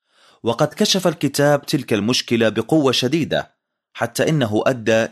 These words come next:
إلى رد فعل هائل جدًا. والحق البسيط الذي يبينه ذلك الكتاب،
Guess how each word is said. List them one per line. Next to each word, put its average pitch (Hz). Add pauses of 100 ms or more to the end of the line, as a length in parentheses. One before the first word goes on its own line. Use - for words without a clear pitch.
إلى 98
رد 101
فعل 143
هائل 107
جدًا. 76 (800)
والحق 185
البسيط 139
الذي 92
يبينه 87
ذلك 85
الكتاب، 98